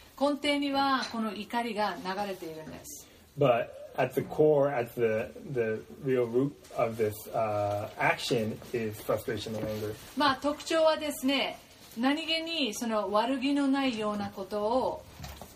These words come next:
Speaker 1: えー、ずーっと言い続けること。
Speaker 2: And, uh, the characteristic of this type of anger is that, uh, quite subtly you will be saying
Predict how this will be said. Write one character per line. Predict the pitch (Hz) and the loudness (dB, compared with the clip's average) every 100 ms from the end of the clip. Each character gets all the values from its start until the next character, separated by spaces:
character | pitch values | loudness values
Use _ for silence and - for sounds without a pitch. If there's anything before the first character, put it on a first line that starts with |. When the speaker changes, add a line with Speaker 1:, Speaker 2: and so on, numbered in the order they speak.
| - - - - | -18 -14 -10 -4
Speaker 1:
え | 240 208 | -2 -2
ー、 | |
ず | 185 220 | -4 -2
ー | 254 262 | 0 0
っ | 262 | 0
と | 277 285 330 - - - - - - - - | 2 2 0 -12 -20 -20 -20 -20 -20 -18 -8
言 | 262 | -6
い | 233 | -6
続 | - 202 208 | -6 -8 -6
け | 196 | -6
る | 170 | -6
こ | - - | -8 -10
と。 | - - - - - - - | -10 -10 -16 -16 -18 -16 0
Speaker 2:
And, | 139 127 117 113 | 2 4 2 2
uh, | - 123 110 107 107 - - - | 2 2 2 0 -2 0 2 2
the | 120 | 0
characteristic | - 135 123 139 143 147 | 0 0 4 4 4 0
of | 120 | 0
this | 113 110 | 0 2
type | 117 110 | 0 0
of | 110 | -4
anger | 123 120 117 113 | -4 0 0 0
is | 120 110 110 | 0 -2 0
that, | 113 110 - - - | 0 0 -2 -6 -2
uh, | 120 110 107 - - - - | 0 0 -2 -4 -8 -16 -4
quite | - 165 - | 4 4 6
subtly | 170 180 180 127 | 6 6 6 4
you | 110 117 123 | 2 2 4
will | 117 113 | 4 2
be | 117 110 | 0 0
saying | 107 127 123 123 117 110 | 2 2 2 2 0 0